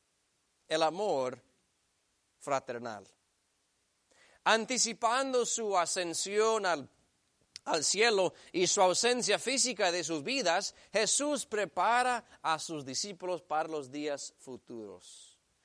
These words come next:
Por eso las enseñanzas de Juan trece a dieciséis son de vital importancia,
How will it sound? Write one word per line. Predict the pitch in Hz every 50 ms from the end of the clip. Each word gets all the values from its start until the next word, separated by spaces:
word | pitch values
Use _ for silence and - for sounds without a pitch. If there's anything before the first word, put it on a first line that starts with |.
| _ - -
Por | - 165 185 220
eso | 262 269 - 254
las | 220 208 196 -
enseñanzas | 208 196 185 - 190 185 185 185 226 262 233 - 170 156 156 - -
de | 165 156
Juan | 131 147 160 170 170 151
trece | - 170 185 214 226 233 214 - - 180 170 160 - - - -
a | - 160 165
dieciséis | 175 180 - - 147 - - 208 202 190 180 - - - _ _
son | - - - 220 247 240 202
de | 185 165
vital | 139 151 160 143 - 202 233 247 190 156
importancia, | 151 143 131 135 127 - 202 240 196 135 113 104 95 90